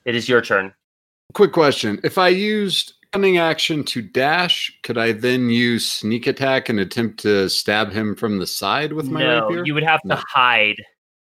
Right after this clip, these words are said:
Speaker 1: to get sneak attack. But you can't hide when you're at melee with him 'cause you have nowhere to go.
Speaker 2: Hmm.
Speaker 1: So you would need to, like, get away from him and hide somewhere, and then your next turn you'd be able to.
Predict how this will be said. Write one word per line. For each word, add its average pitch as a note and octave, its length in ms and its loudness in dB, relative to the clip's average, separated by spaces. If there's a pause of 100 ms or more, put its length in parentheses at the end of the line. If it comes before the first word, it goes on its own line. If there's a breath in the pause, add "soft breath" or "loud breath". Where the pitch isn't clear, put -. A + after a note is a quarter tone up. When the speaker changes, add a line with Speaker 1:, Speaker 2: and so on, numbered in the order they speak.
(140)
Speaker 1:
to B2+ 100 0
get A2 160 0
sneak G#2 260 -4
attack. - 440 -6 (420)
But B2+ 140 2
you B2 120 -2
can't A#2+ 280 0
hide A2+ 280 2
when G#2+ 100 -4
you're G2+ 140 0
at F2 80 -4
melee F#2+ 300 2
with F2+ 160 -6
him F#2 100 -8
'cause F#2 180 -12
you G2 60 -4
have F2+ 100 -4
nowhere F2+ 260 0
to E2 80 -2
go. - 280 -2 (540)
Speaker 2:
Hmm. F2+ 340 0
Speaker 1:
So E2+ 140 -6
you C3 100 2
would B2 120 -2
need B2 120 -2
to, A2+ 60 -4
like, G#2 180 0
get C#3 140 2
away B2 200 4
from A2+ 180 -4
him G#2+ 220 0
and G2 80 -6
hide G2+ 300 0
somewhere, F#2 380 -2
and F#2+ 180 -4
then F#2 160 -4
your F2 140 -4
next F2 300 -2
turn E2+ 220 -2
you'd E2 140 -2
be D#2+ 120 -2
able C#2 160 -4
to. - 240 -4